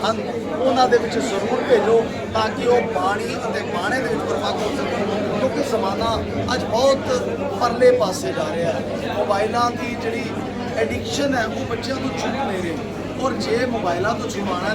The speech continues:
ਤੇ ਸਾਨੂੰ ਗੁਰਬਾਣੀ, ਗੁਰਮਤਿ ਵਾਲੇ ਪਾਸੇ ਤੋਰਨਾ ਪਏਗਾ। ਜਿੱਥੇ ਉਹ ਦੁਨਿਆਵੀ ਪੜ੍ਹਾਈ ਕਰਦੇ ਨੇ, ਉੱਥੇ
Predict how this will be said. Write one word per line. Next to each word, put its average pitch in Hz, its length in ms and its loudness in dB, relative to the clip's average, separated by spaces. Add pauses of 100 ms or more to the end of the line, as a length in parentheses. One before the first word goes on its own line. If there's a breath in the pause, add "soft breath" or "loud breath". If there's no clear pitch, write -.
ਤੇ 220 60 -2
ਸਾਨੂੰ 220 360 -2 (460)
ਗੁਰਬਾਣੀ, 196 520 0 (120)
ਗੁਰਮਤਿ 240 320 2
ਵਾਲੇ 202 180 0
ਪਾਸੇ 190 300 -2 (100)
ਤੋਰਨਾ 180 320 -4
ਪਏਗਾ। 208 280 -2
ਜਿੱਥੇ 233 220 -2
ਉਹ 226 140 4
ਦੁਨਿਆਵੀ 196 400 -2
ਪੜ੍ਹਾਈ 247 240 0
ਕਰਦੇ 226 300 0
ਨੇ, 226 220 -4 (280)
ਉੱਥੇ 220 340 2